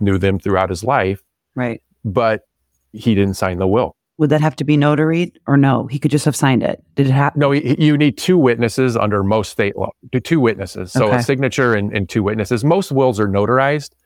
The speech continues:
Speaker 1: just as a safety measure, but it's not required. It's two witnesses in every state that I've ever looked at. But he died without a will. So it went intestacy, went up over on his father's side, found someone he had never met.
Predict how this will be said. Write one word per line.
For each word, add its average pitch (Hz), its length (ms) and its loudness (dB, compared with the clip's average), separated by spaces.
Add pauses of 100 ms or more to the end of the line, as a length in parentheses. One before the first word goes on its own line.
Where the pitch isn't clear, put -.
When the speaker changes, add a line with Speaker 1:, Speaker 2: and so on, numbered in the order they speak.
(160)
Speaker 1:
just 117 260 -2
as 107 140 -2
a 98 60 0
safety 104 420 -2
measure, 120 440 -2 (240)
but 117 260 -2
it's 123 220 -2
not 101 220 0
required. 90 460 -4
It's 101 220 -8
two 120 200 0
witnesses 98 600 -4
in 85 300 -8
every 98 200 -2
state 87 300 -8
that 95 100 -2
I've 92 160 0
ever 92 220 -2
looked - 240 -10
at. - 220 -4 (220)
But 143 280 -2
he 151 160 0
died 135 280 2
without 127 260 0
a 117 40 2
will. 147 480 0
So 117 220 2
it 120 80 0
went 117 220 -2
intestacy, 117 920 -2
went 110 320 -2
up 110 300 0
over 110 360 2
on 104 100 2
his 98 140 -4
father's 101 360 0
side, 110 380 0 (400)
found 110 460 -4
someone 110 360 0
he 107 120 0
had 92 120 0
never 104 360 0
met. 101 320 -2